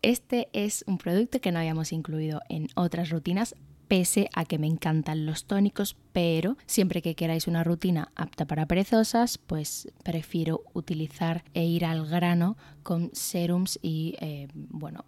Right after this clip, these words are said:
productos, eh, quizás un poquito más potentes. Desde hace un mes más o menos noto la piel más tirante y seca cuando me levanto y, eh, bueno, hablamos de una piel mixta, eh, con tendencia a tener granitos, así que, que en vez de optar por una crema muy rica, muy hidratante,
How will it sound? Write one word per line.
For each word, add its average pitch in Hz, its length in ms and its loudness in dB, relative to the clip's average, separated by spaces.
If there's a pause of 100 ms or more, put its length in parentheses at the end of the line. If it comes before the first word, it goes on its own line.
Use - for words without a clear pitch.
productos, 165 680 -6 (140)
eh, 170 140 0
quizás - 360 -6
un 165 100 0
poquito - 260 -4
más 170 160 -2
potentes. 151 800 -8 (140)
Desde 202 200 6
hace 240 600 6 (100)
un 190 320 6
mes 190 280 2
más 180 200 0
o 180 80 4
menos 240 640 4
noto 180 320 0
la 180 140 2
piel 185 260 2
más 170 260 0
tirante 175 460 0
y 165 60 -2
seca 185 400 -2
cuando 151 260 -2
me 151 100 -2
levanto 190 460 0 (160)
y, 226 320 4
eh, 160 360 0 (640)
bueno, 165 360 -4
hablamos 170 460 0
de 175 80 0
una 170 200 -2
piel 151 220 -6
mixta, 170 680 -4
eh, 160 320 -6
con 156 180 -4
tendencia 160 440 -2
a - 40 -2
tener 160 360 -2
granitos, 202 640 2
así 165 240 -6
que, 156 160 -8
que 214 180 2
en 190 120 2
vez 185 220 0
de 214 200 0
optar 202 560 -2
por 165 180 -6
una 190 240 2
crema 185 540 0
muy 180 280 4
rica, 175 500 -2
muy 180 320 0
hidratante, 196 840 0